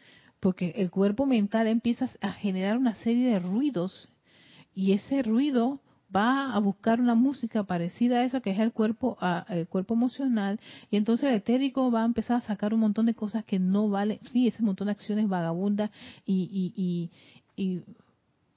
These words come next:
y fricciones de pasado, y por supuesto el cuerpo físico siente dolor de cabeza,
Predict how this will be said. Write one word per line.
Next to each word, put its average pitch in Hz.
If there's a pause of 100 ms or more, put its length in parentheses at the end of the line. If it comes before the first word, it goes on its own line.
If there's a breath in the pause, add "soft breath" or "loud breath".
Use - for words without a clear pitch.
(300)
y 196
fricciones 226
de 190
pasado, 220 (320 loud breath)
y 202
por 190
supuesto 202
el 202
cuerpo 208
físico 220
siente 202
dolor 175
de 180
cabeza, 185